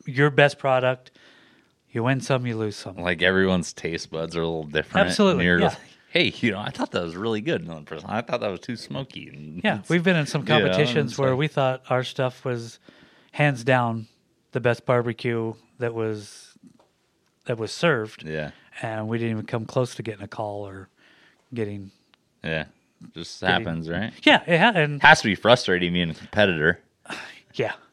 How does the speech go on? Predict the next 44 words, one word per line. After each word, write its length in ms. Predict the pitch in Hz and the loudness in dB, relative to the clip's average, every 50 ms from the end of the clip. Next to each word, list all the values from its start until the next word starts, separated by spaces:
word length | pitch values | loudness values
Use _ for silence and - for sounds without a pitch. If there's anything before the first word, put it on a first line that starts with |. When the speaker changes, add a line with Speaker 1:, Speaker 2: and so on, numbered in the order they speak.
| _ 117 | _ -2
Speaker 1:
You, 100 | 131 127 127 | 0 2 4
I 180 | 131 127 127 | 8 8 8
wanna 240 | 131 131 131 127 127 | 8 8 6 4 4
win 180 | 127 131 131 131 | 2 2 2 4
every, 280 | 127 123 - 135 127 | 2 2 2 0 0
Speaker 2:
<laughs> 40 | 127 | 4
Right? 300 | 123 143 143 123 123 127 | 6 10 10 10 10 10
Speaker 1:
I, 80 | 165 160 | 8 8
I 100 | 147 156 | 8 10
wanna 180 | 165 180 180 170 | 10 10 10 10
win 180 | 175 175 170 | 10 8 8
Speaker 2:
Like, 60 | 165 | 8
Speaker 1:
every 180 | 165 151 151 147 | 8 6 6 4
time. 420 | - - 156 135 123 113 110 107 104 104 | 6 8 10 10 10 10 8 6 2 2
Speaker 2:
God, 20 | |
like 220 | 107 107 107 104 | 4 2 2 4
Speaker 1:
Yeah. 160 | 120 135 123 123 - - - - - | 2 0 0 -2 -6 -18 -20 -8 0
And 80 | 143 147 | 4 6
that's, 260 | 156 160 156 - - - - - | 6 6 6 2 -12 -20 -10 4
that's 180 | - 190 185 - | 4 4 6 8
one 140 | 185 202 185 | 8 10 10
outlet 320 | 175 180 160 165 165 160 | 10 8 8 6 4 4
that 100 | - 160 | 6 4
I 80 | 147 147 | 6 6
like, 360 | 147 147 143 143 139 - - | 6 6 4 2 0 -2 -2
the 120 | 151 127 | -2 -2
catering 640 | - - - 170 170 147 147 131 123 120 113 117 120 - - | -2 2 2 2 2 2 -2 -8 -8 -12 -12 -14 -14 -2 4
aspect 500 | 135 127 123 - - - 123 113 - 95 | 4 4 4 2 -2 -4 -4 -4 -2 -2
of 100 | 117 110 110 | -2 0 0
it, 100 | 113 101 | 0 -2
Speaker 2:
Mm-hmm. 120 | 98 98 101 139 _ | -2 -6 -8 -8 _
Speaker 1:
because 720 | - 120 - 135 123 120 120 120 117 117 110 107 107 - _ _ _ _ _ _ _ _ _ _ _ _ _ _ _ _ _ _ _ _ _ | -6 -2 0 2 2 2 2 2 0 -2 -2 -6 -10 -18 _ _ _ _ _ _ _ _ _ _ _ _ _ _ _ _ _ _ _ _ _
I've 100 | - 107 | -4 0
already 200 | 120 123 120 113 | 2 2 2 2
won. 340 | 110 107 120 123 110 95 90 | -2 0 -2 -2 -2 -4 -8
I've 160 | 95 98 101 - | -14 -14 -14 -6
got 240 | - 113 110 - - | -6 -6 -6 -6 -8
this, 240 | - 110 107 - - - - | -6 -6 -6 -6 -10 -14 -10
Speaker 2:
Yeah. 60 | - 117 | -8 -8
Speaker 1:
I've 80 | 110 | -4
got 160 | 113 117 113 113 | -4 -4 -4 -4
this 140 | 113 107 - | -8 -10 -6
family 500 | - - 131 127 120 117 117 113 110 107 | -2 0 0 0 0 -4 -6 -6 -6 -6
of 200 | 104 104 101 | -8 -8 -12